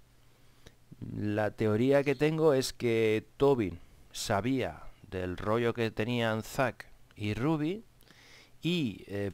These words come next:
por despecho destrozó la galería y ideó el tema de el, el, el robo de los cuadros para fastidiar a Zack.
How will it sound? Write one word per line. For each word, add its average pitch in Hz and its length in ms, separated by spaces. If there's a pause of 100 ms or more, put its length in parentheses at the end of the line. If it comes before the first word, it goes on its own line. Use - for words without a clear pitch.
por 104 240
despecho 160 720 (760)
destrozó 113 560
la 156 100
galería 143 560 (1600)
y 104 1700 (180)
ideó 120 440
el 143 140
tema 151 300
de 98 560 (680)
el, 104 640 (480)
el, 101 260 (960)
el 107 80
robo 139 260
de 139 100
los 131 160
cuadros 143 600 (1400)
para 113 200
fastidiar 117 420
a 101 80
Zack. - 380